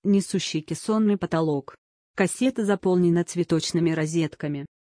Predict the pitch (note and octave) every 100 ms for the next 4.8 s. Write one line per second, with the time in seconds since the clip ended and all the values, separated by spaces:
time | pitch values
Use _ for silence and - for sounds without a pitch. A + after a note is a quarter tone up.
0 | _ - F3 F3 F3 F3 F3 F3 F3 F3
1 | E3+ E3 - F#3+ F3+ F#3 E3 E3+ F3+ -
2 | C#3+ - E3 E3 E3+ F#3 G3 F#3 E3+ F3+
3 | F3 - F#3+ - E3+ E3 E3 G3 G3+ F3+
4 | F3 F3 F3 - E3 C#3+ C3+